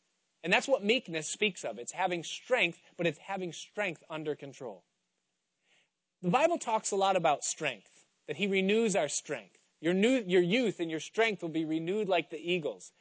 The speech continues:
He's the God of all strength. He provides strength. He quickens or gives strength to his people. Over and over again, the Bible talks about strength. And yet many of us,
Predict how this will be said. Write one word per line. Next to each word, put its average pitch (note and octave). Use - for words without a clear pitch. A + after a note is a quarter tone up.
He's G#3
the G3+
God A3+
of F3
all D3+
strength. C3+
He G3
provides G#3
strength. D3
He E3+
quickens D3+
or C#3
gives E3+
strength G#3+
to F3+
his E3
people. F3
Over D4+
and C4+
over B3
again, E3
the D#3+
Bible F3
talks F#3
about D#3
strength. F3
And F#3
yet G3+
many B3
of D#3
us, C#3